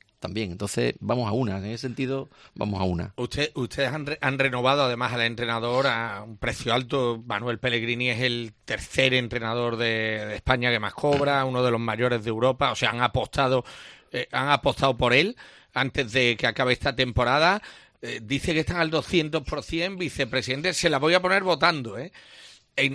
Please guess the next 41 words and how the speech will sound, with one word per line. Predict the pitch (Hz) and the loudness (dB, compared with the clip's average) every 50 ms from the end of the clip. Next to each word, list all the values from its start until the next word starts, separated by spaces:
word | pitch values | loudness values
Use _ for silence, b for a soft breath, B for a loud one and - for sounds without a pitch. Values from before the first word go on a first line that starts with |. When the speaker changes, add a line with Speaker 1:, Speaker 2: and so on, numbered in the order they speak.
| - - | -4 -4
Speaker 2:
eh, | 135 131 131 127 127 | -4 -2 -2 -2 -4
entonces, | 127 120 - 151 139 - 196 170 - | -4 -4 -4 -4 -2 0 0 0 0
el | 139 131 - | 0 -2 -2
futuro | - 131 123 107 151 160 185 | -4 -6 -4 -2 0 2 2
de | 185 180 | 2 2
Pellegrini, | 165 - 185 170 139 120 139 180 190 196 190 180 | 2 0 0 2 2 2 0 -2 -2 -2 -2 0
de, | 165 160 160 147 | 0 0 0 -2
de | 127 123 135 123 | -2 -2 -4 -4
cumplir | 107 - 117 110 104 139 151 156 165 | -4 -6 -10 -4 0 2 4 4 4
el | 165 165 | 4 4
año | 160 165 170 160 151 | 2 0 -2 -2 -2
que | 160 | -2
viene | 160 160 156 156 151 | 0 0 0 0 0
en | |
el | 147 | 0
Bet-, | 151 156 151 - | 0 0 -2 -2
en | - 151 147 143 143 | -4 -4 -2 0 0
el | 135 131 120 | 0 2 2
Betis, | 143 160 147 131 - 160 143 - | 2 2 2 0 -4 -8 -8 -8
como, | - - 147 139 135 131 120 B B B B B B B B _ | -6 -6 -6 -4 -2 -4 -4 B B B B B B B B _
mm, | 135 127 135 135 - _ | -14 -12 -12 -12 -12 _
algunos | 131 123 123 123 110 120 147 160 165 151 - | -4 -2 -2 -2 0 2 2 2 2 0 0
creemos | - - 143 147 156 165 156 135 143 | -2 0 2 4 4 4 4 2 2
y | 147 | 2
demás, | 143 147 160 156 - _ | 2 2 2 0 0 _
no | 156 151 151 151 160 175 185 | -6 -6 -2 4 6 6 6
depende | 175 185 175 139 - 180 170 170 165 170 160 | 6 4 0 0 0 0 0 0 0 -2 0
de | 160 156 156 151 | 2 2 0 0
esta | 147 - 165 147 - - 156 135 - - 156 117 | -2 -2 -4 -4 -2 -2 -2 -2 -2 -2 -2 -2
clasificación, | 135 139 - 127 117 - - 170 165 170 170 170 165 151 | -2 0 2 0 0 2 2 4 4 4 2 0 -2 0
de | 143 | 0
hacer | 135 123 - - 160 156 156 | 0 0 0 -2 -2 0 0
una | 156 151 147 143 | -2 0 0 0
buena | 135 143 156 151 147 143 | 2 2 2 2 2 2
Europa | 139 139 143 131 - 127 123 | 4 4 4 4 6 4 6
League, | 135 156 175 165 147 | 6 6 4 2 0
de | 143 151 135 | -2 -2 0
meter | 135 131 127 - 156 156 156 160 | 0 -2 -4 -2 0 2 2 2
al | 160 156 | 2 0
equipo | 135 117 160 151 131 - - 139 120 - | -2 -4 -6 -8 -6 -4 -4 -4 -4 -4
quinto, | - - 170 170 170 160 135 - 170 156 | -6 -4 -4 -2 -2 -4 0 2 2 2